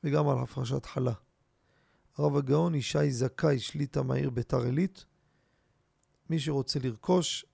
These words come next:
זה הטלפון אפס שתיים, חמש שמונה אפס ארבע, חמש חמש שמונה. אני חוזר שוב, אפס שתיים, חמש שמונה אפס ארבע, חמש חמש שמונה.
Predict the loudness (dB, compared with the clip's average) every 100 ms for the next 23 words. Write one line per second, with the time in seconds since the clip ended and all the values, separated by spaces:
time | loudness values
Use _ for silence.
0 | _ 0 2 2 0 0 0 0 -2 -2
1 | -2 -2 -2 -4 -2 2 4 2 -2 -12
2 | _ _ _ _ _ _ _ _ _ _
3 | -2 2 2 2 2 2 2 0 0 0
4 | 2 2 2 2 0 -2 _ -4 -2 0
5 | 0 -2 -4 -2 -4 -4 -4 -4 -4 -6
6 | -2 0 0 0 0 0 -4 -4 -6 0
7 | 2 4 2 -4 _ _ _ _ _ _
8 | _ _ -2 2 4 4 2 2 2 2
9 | 0 -2 0 2 4 4 2 0 _ _
10 | _ _ _ _ _ _ _ _ _ -8
11 | -2 2 4 4 0 0 0 -2 -2 -2
12 | -2 -4